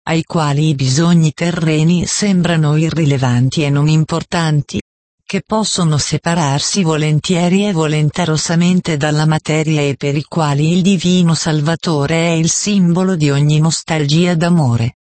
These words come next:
Perché il rapporto intimo, il darsi al Salvatore soltanto,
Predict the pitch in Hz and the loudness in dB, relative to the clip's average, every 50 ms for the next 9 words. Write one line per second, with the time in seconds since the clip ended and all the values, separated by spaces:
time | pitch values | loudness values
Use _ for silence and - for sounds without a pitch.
0 | _ _ _ _ _ _ _ _ _ _ _ _ - 180 175 170 - - 165 156 | _ _ _ _ _ _ _ _ _ _ _ _ -6 -4 -2 -2 -2 -2 0 0
1 | 160 156 165 170 170 175 180 - - - 196 196 190 175 - - 175 175 170 175 | 2 2 2 2 0 0 -2 -4 -4 -4 -4 -4 -4 -4 -4 -2 0 2 2 0
2 | 165 - - 214 196 170 156 156 151 - _ _ _ _ _ - 208 208 196 165 | 0 0 0 2 2 2 2 0 -2 -4 _ _ _ _ _ -4 0 0 2 2
3 | 151 151 139 135 135 135 - - - 147 135 127 127 143 - - - 170 151 151 | 0 0 -2 -2 -4 -4 -6 -6 -4 -4 -2 -2 -2 -2 -2 -4 -2 -2 -2 0
4 | 143 151 165 160 - 202 196 185 170 175 175 - - 170 160 143 - - 160 165 | 0 0 -2 -2 -2 -2 -2 0 0 -2 -2 -2 -2 -2 -2 -2 -2 -4 -2 0
5 | 170 170 160 - - 180 - | 0 0 0 -2 -4 -6 -8